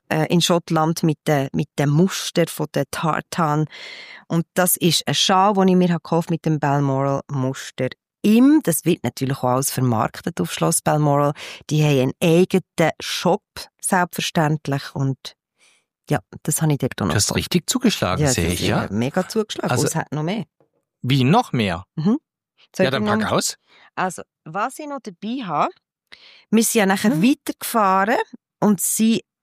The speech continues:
Speaker 1: ähm, irgendwann nach Edinburgh gekommen und dort im Hafen von Edinburgh liegt ja die Britannia. Das Herzensschiff, das ehemalige der Queen, wo sie als eines von den wenigen Mal in ihrem Leben hat sie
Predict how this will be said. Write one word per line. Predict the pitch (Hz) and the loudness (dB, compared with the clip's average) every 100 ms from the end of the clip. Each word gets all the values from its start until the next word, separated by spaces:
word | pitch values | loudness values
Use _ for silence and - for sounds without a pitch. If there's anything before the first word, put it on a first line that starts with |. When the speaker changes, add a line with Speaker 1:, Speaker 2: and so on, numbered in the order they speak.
| - | -2
Speaker 1:
ähm, | 180 185 | 0 2
irgendwann | - 240 247 208 202 208 | 2 2 2 2 2 2
nach | 190 - | 0 0
Edinburgh | - 175 220 226 208 208 - | -2 0 0 0 0 -2 -2
gekommen | 202 196 | -2 0
und | 190 - - | 0 -2 -2
dort | 180 180 214 - | 2 4 2 0
im | 196 180 | 0 2
Hafen | 170 185 202 | 2 0 -2
von | - - | -6 -4
Edinburgh | 160 202 202 190 180 180 180 - - - - | -2 0 2 2 2 0 -2 -10 -20 -20 -6
liegt | 175 180 208 - 214 | 2 4 2 0 0
ja | |
die | 180 185 | 2 0
Britannia. | - 185 175 - - 151 156 151 131 - - _ _ - - - - _ _ | 2 0 0 -4 -2 0 2 0 -2 -4 -12 _ _ -20 -20 -20 -20 _ _
Das | 196 180 165 - - - - 180 240 - | 0 2 2 0 -4 -10 0 2 2 0
Herzensschiff, | - 277 247 - 233 220 - - - | 0 0 2 0 0 0 -2 -6 -4
das | 185 180 | -2 0
ehemalige | - 190 180 165 175 175 | 2 2 2 2 2 0
der | 160 151 | -2 -4
Queen, | - 151 156 156 233 392 | -6 -2 0 2 2 2
wo | 175 175 | 0 0
sie | - 190 175 - - _ _ - | 2 2 0 -8 -20 _ _ -4
als | 170 170 - | -2 -2 -4
eines | - 208 220 | 2 2 2
von | - | 0
den | 190 175 | 0 2
wenigen | 190 233 220 185 | 2 2 2 2
Mal | 175 196 | 4 4
in | 190 | 4
ihrem | 185 175 | 4 2
Leben | 151 165 190 | 2 2 2
hat | 170 - | 2 0
sie | - | -4